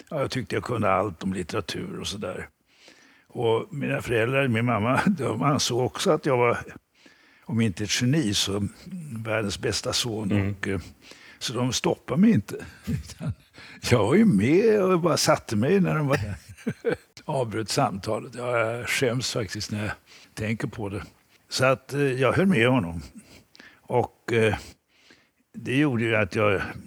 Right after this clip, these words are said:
Speaker 1: verkligen jobbade för att vi skulle få en bra
Speaker 2: Mm.
Speaker 1: relation. Och jag hade ju förståelse för hans böcker. Han var ju populär, så att säga, men, eh,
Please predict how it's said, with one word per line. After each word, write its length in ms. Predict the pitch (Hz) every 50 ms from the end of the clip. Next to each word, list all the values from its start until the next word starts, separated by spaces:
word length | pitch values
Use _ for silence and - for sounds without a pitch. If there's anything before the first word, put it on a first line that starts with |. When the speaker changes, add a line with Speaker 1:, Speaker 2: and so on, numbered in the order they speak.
| - - - - - _ _ _ - _ _ _
Speaker 1:
verkligen 540 | - 123 127 120 98 - - 107 101 101 101
jobbade 720 | 107 127 143 127 95 90 98 104 117 127 131 113 120 110
för 260 | - - - 92 90
att 100 | 92 87 101
vi 60 | 98
skulle 260 | - - 104 95 92
få 240 | 82 - - 147 156
en 100 | 151 113
bra 200 | 92 90 85 78
Speaker 2:
Mm. 180 | 73 80 78
Speaker 1:
relation. 500 | 80 95 92 90 87 82 80 76 76 - - _ - - - - - - - -
Och 140 | 110 123
jag 100 | 120 113
hade 240 | 95 107 101 107 143
ju 100 | 170 170
förståelse 560 | - - 165 - - - 123 113 131 127 -
för 60 | - 135
hans 200 | 123 101 - -
böcker. 460 | 123 113 - - _ _ - 170 143 107
Han 160 | 117 117 107
var 80 | 123
ju 60 | 143 147
populär, 680 | - - 131 - 127 123 104 98 98 104 113 120 120 110
så 160 | - - 104
att 120 | 101 98
säga, 400 | - - - 101 98 98 95 104
men, 380 | 107 110 104 104 104 104 101 101
eh, 160 | 104 104